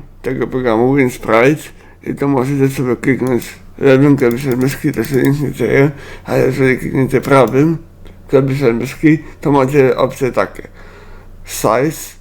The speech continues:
to, to możecie sobie wybrać huge, czyli olbrzymi wyg-, rozmiar,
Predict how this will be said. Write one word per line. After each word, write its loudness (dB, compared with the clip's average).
to, -8
to -4
możecie -4
sobie -6
wybrać -6
huge, 4
czyli -2
olbrzymi 4
wyg-, -2
rozmiar, 4